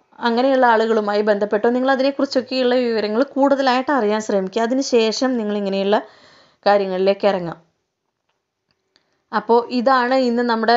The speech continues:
വീട്ടമ്മമാർക്ക് മോട്ടിവേഷനായിട്ട് എനിക്ക് പറയാനുണ്ടായിരുന്ന ഒരു കാര്യം. ഇത്, ഏഹ്, നമുക്കൊരു വലിയ ഇൻവെസ്റ്റ്മെൻറ്റിൽ തുടങ്ങാൻ പറ്റുന്ന കാര്യങ്ങളൊന്നുമല്ല.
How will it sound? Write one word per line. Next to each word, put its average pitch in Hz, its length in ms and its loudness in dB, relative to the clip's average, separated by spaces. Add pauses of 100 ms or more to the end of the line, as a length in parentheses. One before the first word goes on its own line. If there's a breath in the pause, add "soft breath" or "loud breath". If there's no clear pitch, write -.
വീട്ടമ്മമാർക്ക് 214 680 0
മോട്ടിവേഷനായിട്ട് 202 760 -2
എനിക്ക് 190 280 -2 (120)
പറയാനുണ്ടായിരുന്ന 185 840 0
ഒരു 185 140 -2
കാര്യം. 180 320 -2 (640 soft breath)
ഇത്, 214 300 0 (260)
ഏഹ്, - 160 -8 (220)
നമുക്കൊരു 233 520 0
വലിയ 233 380 0
ഇൻവെസ്റ്റ്മെൻറ്റിൽ 233 720 0
തുടങ്ങാൻ 220 400 0
പറ്റുന്ന 220 340 -2
കാര്യങ്ങളൊന്നുമല്ല. 202 720 0